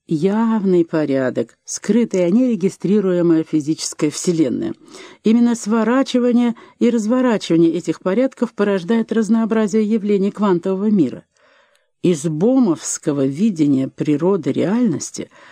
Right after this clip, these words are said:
родилась голографическая теория вселенной, в кавычках. Эту теорию Карл Прибрам и другие ученые использовали для описания мозга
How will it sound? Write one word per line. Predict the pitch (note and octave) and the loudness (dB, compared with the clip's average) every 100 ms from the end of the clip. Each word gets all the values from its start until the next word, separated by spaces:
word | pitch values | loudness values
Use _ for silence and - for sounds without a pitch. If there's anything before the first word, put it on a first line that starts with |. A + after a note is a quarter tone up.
| - - | -12 -2
родилась | G3 D#3+ F#3 G#3+ A#3+ - - _ | -2 2 0 2 -2 -6 -20 _
голографическая | D#3 F#3 A3 G#3+ F3 F#3 F#3 - G#3+ A3+ A#3 G#3+ - A3 G#3+ | -2 0 2 0 0 0 0 0 0 2 0 -2 -2 0 0
теория | - G3 E3 D#3+ F3+ E3+ E3+ | 0 2 4 4 2 2 0
вселенной, | E3 - - C3 C#3 D3+ D#3 B2+ G2 - _ _ _ | -2 -8 -2 0 2 2 2 0 -2 -12 _ _ _
в | |
кавычках. | C3+ B2+ G#2 - - - | -2 -2 -2 -8 -16 -2
Эту | G3 A3 A3+ | 0 2 0
теорию | - A3+ A3+ A3+ | 2 2 2 0
Карл | - A3 A3 G#3+ G3+ - _ | 0 0 2 0 -2 -8 _
Прибрам | - G#3 G#3 E3 F#3+ G3 A3 A#3 - - | -2 0 0 -2 -2 0 -2 -4 -18 -4
и | F#3 | -2
другие | F3+ F#3+ G3+ | 0 0 0
ученые | G#3 A#3 A3+ G#3+ | 0 0 2 0
использовали | - G#3+ G#3+ G3 G3+ G3 | -2 -2 0 0 0 0
для | F#3 | 0
описания | F#3+ F#3+ - G#3+ G3+ F#3+ | 0 -2 -2 0 2 2
мозга | F3+ F3+ F3+ F3+ F#3+ F#3 A3 | 2 2 2 2 -2 -4 -4